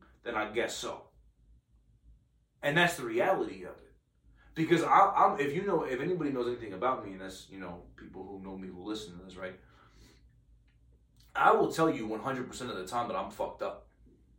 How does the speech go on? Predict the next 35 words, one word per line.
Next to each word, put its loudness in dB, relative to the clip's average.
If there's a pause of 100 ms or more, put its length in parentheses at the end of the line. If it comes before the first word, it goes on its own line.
(260)
I'll 4
be -2
real 0
with -6
it. -14 (180)
I 8
will 12
come 2
to -2
you -2
and -4
tell 8
you -2
I 2 (100)
fucking 0
suck. -2 (1040)
And 4
I 10
would 0
do 4
that. -6 (200)
I 4
would 4
come -4
to -10
you -6
and -4
be -2
like, 0
"Bro, 0
listen, -4
I'm -6
fucking -4
up, -2
man." -10